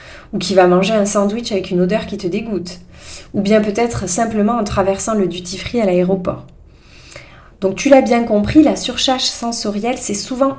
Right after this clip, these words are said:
un des premiers challenges à relever, au moins pendant la partie du trajet. Et cette surcharge sensorielle, elle peut déclencher une hyperstimulation de ton système nerveux orthosympathique,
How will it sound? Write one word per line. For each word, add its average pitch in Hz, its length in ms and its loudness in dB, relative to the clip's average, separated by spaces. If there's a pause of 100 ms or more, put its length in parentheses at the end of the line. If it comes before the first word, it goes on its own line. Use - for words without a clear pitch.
un 240 100 -4
des 208 140 0
premiers 240 440 -4
challenges 214 440 -4
à 196 80 -2
relever, 196 540 -2 (500)
au 247 100 2
moins 277 220 6
pendant 220 260 0
la 185 140 0
partie 208 380 -2
du 196 120 -6
trajet. 202 460 -2 (920)
Et 208 60 0
cette 254 280 2
surcharge 254 420 -2
sensorielle, 214 520 2
elle 196 180 2
peut 240 100 -6
déclencher 214 640 -2
une 202 240 -2
hyperstimulation 220 920 -2
de 185 100 -2
ton 180 180 -8
système - 380 -4
nerveux 190 380 -6
orthosympathique, 180 1000 -6